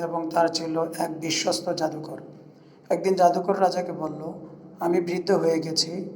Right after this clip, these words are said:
তাই আপনি আমাকে একজন মেধাবী যুবক দিন, যাতে তাকে আমি আমার জাদুবিদ্যা শিখিয়ে যেতে পারি।" যেই কথা সেই কাজ।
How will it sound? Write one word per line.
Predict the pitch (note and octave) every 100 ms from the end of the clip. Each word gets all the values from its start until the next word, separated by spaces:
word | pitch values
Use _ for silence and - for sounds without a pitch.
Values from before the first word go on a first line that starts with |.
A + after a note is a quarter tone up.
| -
তাই | - E3+ E3+ F3+ - - - -
আপনি | F3 E3+ F#3+ F#3+ -
আমাকে | F#3 F3+ F3+
একজন | F#3 E3+ E3 E3 D#3+ D#3+ -
মেধাবী | D#3+ D#3+ D#3+ E3 F3
যুবক | D3+ - D#3 E3+ C#3+
দিন, | D3 C#3+ - - - - - - - - - - - - F#3+
যাতে | E3 F3 F3 -
তাকে | F3+ E3+ F3+
আমি | E3+ D#3+ D#3+ D#3+ -
আমার | E3+ E3 D3+
জাদুবিদ্যা | D#3+ D#3 E3+ E3 D#3+ E3 E3
শিখিয়ে | D#3+ - - - F3+
যেতে | E3+ -
পারি।" | - - - - - - - - - F3
যেই | F3 F3 F3
কথা | G3 F3+ E3+ E3+
সেই | E3 E3+ E3+
কাজ। | E3 E3 D#3+ -